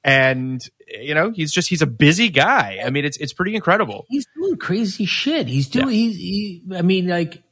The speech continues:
Speaker 2: just when you thought, like, just when you thought he lost his fastball, he does that, uh, he does Baby Driver, which I know people are kinda down on,
Speaker 1: Yeah.
Speaker 2: but I thought he was fucking great in it.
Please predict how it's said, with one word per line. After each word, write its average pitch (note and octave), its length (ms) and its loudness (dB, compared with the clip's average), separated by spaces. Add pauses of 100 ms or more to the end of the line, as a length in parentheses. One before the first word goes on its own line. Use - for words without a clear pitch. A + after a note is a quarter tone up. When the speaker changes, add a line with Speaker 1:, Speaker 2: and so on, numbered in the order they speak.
(120)
Speaker 2:
just A#3 260 0
when B3+ 140 0
you G#3 100 4
thought, G#3+ 300 4
like, E3+ 280 2
just G3+ 260 -2
when B3+ 80 4
you A#3 40 4
thought G#3+ 180 6
he F3+ 60 4
lost F3 300 4
his B2 160 -2
fastball, E3+ 680 2
he D#3 80 2
does D3 260 0
that, C#3+ 220 0
uh, A#2+ 380 4
he C3+ 140 2
does D3 160 6
Baby C3+ 340 4
Driver, B2+ 560 2
which C#3 180 0
I C#3 60 2
know D#3 140 2
people E3+ 280 2
are D3 60 2
kinda F3 220 0
down D#3 260 0
on, F3 100 0
Speaker 1:
Yeah. F3 40 -2
Speaker 2:
but D#3 100 -2
I D3 40 -4
thought - 200 -8
he A#2 160 2
was E3+ 160 2
fucking F#3 300 2
great F3+ 280 -2
in G3 60 0
it. E3+ 180 -4